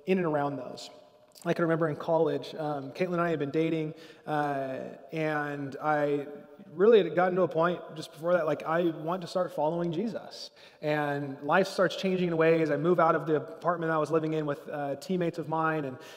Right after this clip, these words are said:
uh, I start checking out churches. Caitlin and I, we go to a couple different college groups, and there was a guy I remember, his name was Richard Jett, and he was the college pastor at this massive church. And we hung out a few times, and he's like, "Hey, man, can I take you to lunch?" And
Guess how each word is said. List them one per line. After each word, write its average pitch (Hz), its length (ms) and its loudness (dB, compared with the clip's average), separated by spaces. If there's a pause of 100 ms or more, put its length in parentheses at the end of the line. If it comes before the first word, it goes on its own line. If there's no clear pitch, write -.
(160)
uh, 143 60 -4
I 143 120 0
start 180 320 0
checking 175 220 2
out 160 100 0
churches. 165 360 2
Caitlin 185 160 -2
and 170 80 0
I, 160 80 4
we 151 120 2
go 170 120 6
to 160 60 4
a 147 40 2
couple 170 160 -2
different 156 220 -6
college 156 260 0
groups, 151 200 -4
and 156 60 -4
there 202 80 2
was 220 100 0
a 190 40 -6
guy 180 200 4
I - 20 2
remember, 165 240 -2
his 139 60 -6
name 165 100 -2
was 139 80 -4
Richard 175 340 -2
Jett, 127 260 -6 (760)
and 139 200 -8
he 185 120 0
was 185 240 0
the - 80 -4
college 202 360 2
pastor 156 360 0
at 131 40 -6
this 147 140 -8
massive 160 380 -10
church. - 400 -12 (440)
And 156 360 -2
we 147 80 -6
hung 220 140 0
out 233 100 6
a 180 60 6
few 202 180 0
times, 156 380 -2
and 143 80 -4
he's - 60 -8
like, 175 80 -6
"Hey, 302 120 -2
man, 214 200 -2
can 202 100 2
I 208 100 4 (200)
take 202 180 2
you 190 60 -2
to 147 60 0
lunch?" 165 420 -4 (340)
And 185 300 4